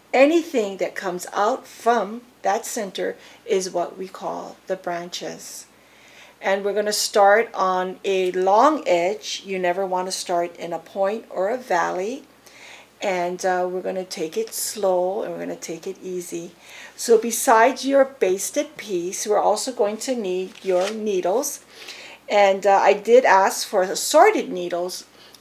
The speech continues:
but many of you who probably already know how to applique or how to quilt, you're probably comfortable with your needle. And please don't change. If you're comfortable with it, please stay with it.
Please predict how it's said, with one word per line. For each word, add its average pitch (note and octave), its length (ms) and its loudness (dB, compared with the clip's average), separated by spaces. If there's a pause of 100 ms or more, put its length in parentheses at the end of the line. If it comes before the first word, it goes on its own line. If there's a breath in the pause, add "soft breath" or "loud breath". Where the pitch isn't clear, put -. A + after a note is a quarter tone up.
but A3+ 200 2
many B3 280 2
of C4+ 120 -2
you G#3+ 260 2
who G#3+ 180 -4
probably G3 400 0
already F#3 320 0
know F#3 180 -2
how G#3 160 -2
to A#3+ 80 -2
applique G3+ 880 -2 (320 loud breath)
or F#3+ 120 -6
how F3+ 180 -2
to G3+ 80 0
quilt, G#3+ 640 4
you're F3+ 80 -4
probably G#3 380 2
comfortable G#3+ 720 -2
with F#3 240 -2
your G3+ 460 0
needle. F3 420 -4 (420 loud breath)
And G3 360 2
please B3 420 -2
don't A3 260 0
change. G#3+ 460 0
If F3+ 120 -12
you're E3+ 100 -6
comfortable C4+ 600 -2
with C4 240 2
it, - 360 0
please G#3+ 440 -6
stay G#3 360 2
with F3+ 260 -4
it. D#3+ 180 -6